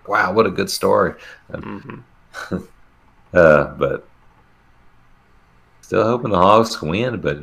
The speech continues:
Speaker 1: it might be a, might be a good game. They've got a pretty solid defense. They don't allow too much this year.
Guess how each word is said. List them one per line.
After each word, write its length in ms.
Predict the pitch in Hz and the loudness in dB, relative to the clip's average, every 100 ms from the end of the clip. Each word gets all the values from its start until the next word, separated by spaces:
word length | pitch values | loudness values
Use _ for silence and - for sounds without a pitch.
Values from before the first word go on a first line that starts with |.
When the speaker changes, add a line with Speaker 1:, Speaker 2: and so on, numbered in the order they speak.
| - | -10
Speaker 1:
it 140 | 85 85 | -8 -2
might 160 | 98 | -2
be 160 | - 107 | 0 0
a, 160 | 80 - _ | -2 -6 _
might 160 | - | -8
be 100 | - | -2
a 80 | 95 | -2
good 240 | 80 107 - | 2 0 0
game. 460 | 80 95 120 76 - _ _ _ _ _ | -4 -2 -2 -6 -16 _ _ _ _ _
They've 160 | 165 | -8
got 120 | - 135 | -4 -4
a 40 | |
pretty 260 | - 117 139 | 0 0 0
solid 380 | - 85 - | 2 2 0
defense. 640 | 92 101 - 71 - - - | -4 -10 -10 -16 -16 -20 -14
They 100 | 87 | -10
don't 120 | 110 110 | -8 -6
allow 280 | - 92 | 0 0
too 160 | 90 - | 0 -6
much 340 | 78 80 - - | -6 -6 -8 -14
this 180 | - | -16
year. 280 | 73 69 69 | -12 -10 -12